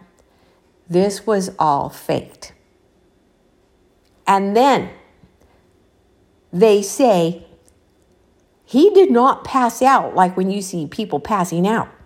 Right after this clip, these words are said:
He sat down and then he kinda, like, laid back. And they're telling people,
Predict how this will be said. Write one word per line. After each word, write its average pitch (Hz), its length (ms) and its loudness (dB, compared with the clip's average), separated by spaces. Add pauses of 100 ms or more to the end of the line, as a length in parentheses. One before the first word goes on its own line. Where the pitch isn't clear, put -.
(880)
He 220 300 0
sat 269 480 0
down 185 600 2 (380)
and 180 220 2
then 180 480 0 (600)
he 180 460 -2
kinda, 208 280 -2
like, 175 260 -2 (120)
laid 180 600 0
back. - 380 0 (2000)
And 180 140 0
they're 180 120 2
telling 277 360 -2
people, 147 440 -8